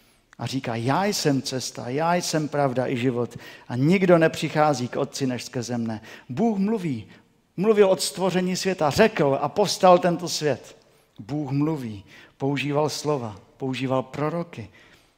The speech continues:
mluví k mladým i starším lidem. A jedni mu naslouchali a druzí se otočili na druhý bok a zaspali.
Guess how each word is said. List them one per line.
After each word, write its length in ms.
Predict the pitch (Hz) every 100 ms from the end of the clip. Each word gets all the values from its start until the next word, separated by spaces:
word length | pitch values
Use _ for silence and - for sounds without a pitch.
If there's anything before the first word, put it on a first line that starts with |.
| _
mluví 340 | 127 156 165 165
k 80 | 139
mladým 460 | 151 180 175 170
i 80 | -
starším 560 | - 165 160 - 160 156
lidem. 380 | 156 135 113 98 - - _ _ _ _ _ _ -
A 80 | 110
jedni 280 | 131 127
mu 100 | 139
naslouchali 720 | 120 120 - 139 123 135 135 131 - _ _ _ _ _ _ _ _ _ _ -
a 60 |
druzí 340 | 110 120 120 117
se 160 | 110
otočili 520 | 110 117 131 - 123 117
na 100 | 113
druhý 320 | 107 107 98
bok 320 | 110 107 -
a 80 | 120
zaspali. 580 | 104 101 - 104 98